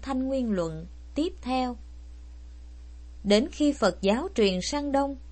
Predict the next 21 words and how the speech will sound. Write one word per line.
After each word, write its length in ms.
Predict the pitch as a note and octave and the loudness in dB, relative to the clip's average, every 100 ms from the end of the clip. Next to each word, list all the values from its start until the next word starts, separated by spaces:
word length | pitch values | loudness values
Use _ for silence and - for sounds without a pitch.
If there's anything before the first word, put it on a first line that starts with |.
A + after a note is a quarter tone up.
| - - | -14 -4
xiển 400 | - E3+ G#3 C#4 | 2 2 2 2
minh 180 | C4+ C4+ | 2 4
nhân 240 | C#4 C4 | 2 2
quả 340 | G3 F3 D#3 D#3 | 4 6 6 4
báo 260 | D3+ C4 | 4 2
ứng, 300 | - A#3 C4+ G4 - - - - | 2 0 0 -6 -14 -16 -10 4
dạy 200 | F#3+ F3+ | 6 6
người 320 | G3 G3 F#3+ | 6 6 4
kiên 360 | - D4 C#4+ B3 | 4 2 2 4
giết 280 | C#4+ G4 | 4 2
phóng 300 | - C4+ C#4+ F#4+ | 0 0 0 -2
sanh, 340 | - D4 D4 - - - | -2 -2 -2 -6 -16 -2
bỏ 120 | F#3 E3+ | 4 6
ăn 360 | C#4 D4 C#4 | 4 0 2
mặn 320 | G3+ F3 D#3+ E3+ | 2 2 -2 -2
mà 180 | F#3+ F#3 | 2 2
ăn 280 | G3 C4+ B3+ | 0 -4 2
chay, 340 | C#4+ C#4 C4 - - - - | 2 2 0 -8 -14 -12 2
thì 200 | A3 G3+ | 4 4
trùng 420 | - G3+ F#3+ F3+ - | 6 4 4 0 0
kiến 280 | A3+ B3+ | 2 2